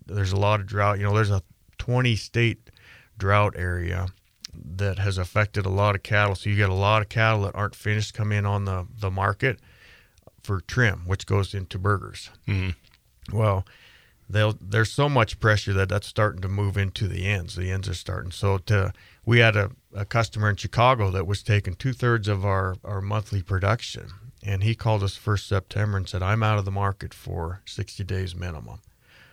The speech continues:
Speaker 1: There's so much, so much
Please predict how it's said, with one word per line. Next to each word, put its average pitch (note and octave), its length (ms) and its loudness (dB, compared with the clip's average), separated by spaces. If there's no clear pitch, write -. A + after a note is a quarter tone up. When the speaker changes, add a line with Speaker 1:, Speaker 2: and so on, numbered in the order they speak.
Speaker 1:
There's F#2 160 -4
so A#2 240 0
much, A2 480 -2
so B2+ 360 2
much A#2 400 2